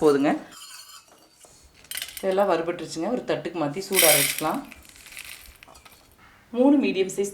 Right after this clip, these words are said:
தக்காளி எடுத்துருக்கேங்க. சின்ன சின்ன துண்டுகளா நறுக்கி எடுத்துக்கலாம். அதே மாதிரி கொஞ்சமா புளி ஊற வச்சிருக்கேங்க. ரசத்துக்கு அரைக்கும் போது இந்த புளி சேர்த்து அரைச்சிக்கலாம். இது கூட வறுத்து வச்சிருக்கிற பச்சைப்பயிறு நல்லா சூடு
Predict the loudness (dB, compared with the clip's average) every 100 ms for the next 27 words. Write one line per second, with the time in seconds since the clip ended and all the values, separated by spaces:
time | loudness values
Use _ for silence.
0 | -4 -2 0 0 0 -2 -4 -2 -2 0
1 | -2 -8 -16 -8 -6 -4 -4 -2 2 4
2 | 4 4 0 0 -2 -2 0 0 -2 -12
3 | -20 -8 -2 2 2 4 4 2 -2 -12
4 | -20 -20 -20 -6 0 2 2 0 -2 -2
5 | -2 4 6 6 4 -2 0 2 4 2
6 | 0 -10 -20 -6 0 0 0 0 4 4
7 | 2 -2 -2 -2 -6 -8 -2 -2 2 4
8 | 4 2 -6 0 2 2 -4 -18 -20 _
9 | _ _ _ _ -4 -4 -2 0 2 2
10 | -2 -4 -4 -4 -4 -4 -4 -4 -4 -4
11 | -2 0 0 -2 -4 -18 -20 _ -18 -14
12 | -10 -8 -6 -8 -6 -2 0 -2 -2 0
13 | 4